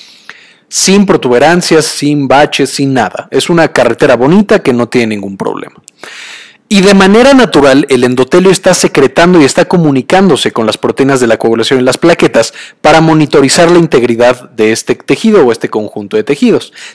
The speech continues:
Nada que van las plaquetas, checan cómo está el endotelio y dicen, "No, no, todo tranquilo, todo bien", y las plaquetas siguen de largo. Y lo mismo con las proteínas de la coagulación. Al no encontrar nada malo, solamente se siguen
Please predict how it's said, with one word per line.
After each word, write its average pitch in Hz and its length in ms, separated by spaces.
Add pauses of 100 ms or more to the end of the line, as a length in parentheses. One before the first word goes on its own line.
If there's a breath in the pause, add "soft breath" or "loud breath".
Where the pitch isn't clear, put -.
Nada 247 180
que 220 80
van 170 140
las 160 100
plaquetas, 196 600
checan 165 280
cómo 147 140
está 135 140
el 135 60
endotelio 160 520
y 139 40
dicen, 143 160
"No, 277 180
no, 240 180
todo 208 160
tranquilo, 165 460
todo 156 160
bien", 175 320
y 135 80
las 113 160
plaquetas 123 400
siguen 120 320
de 104 80
largo. - 340 (400 loud breath)
Y 226 120
lo 208 120
mismo 160 220
con 135 100
las 117 120
proteínas 104 440
de 110 80
la 110 80
coagulación. 165 560 (320 soft breath)
Al 131 100
no 139 60
encontrar 135 420
nada 139 200
malo, 208 400
solamente 113 520
se 143 140
siguen 233 420